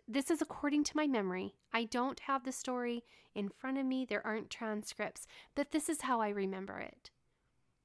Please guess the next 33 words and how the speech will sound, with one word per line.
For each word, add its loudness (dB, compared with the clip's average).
That -4
there 4
was 2
a -2
member 2
of -2
the -4
church, -4
and, -4
and -2
they 0
were -2
a -4
good -2
family, -6
and -4
the -6
father 2
was -4
outside -2
on 0
a -2
Friday -2
night, -8
and 2
they 6
lived 2
next -2
door 2
to 0
another 2
great -6
family. -12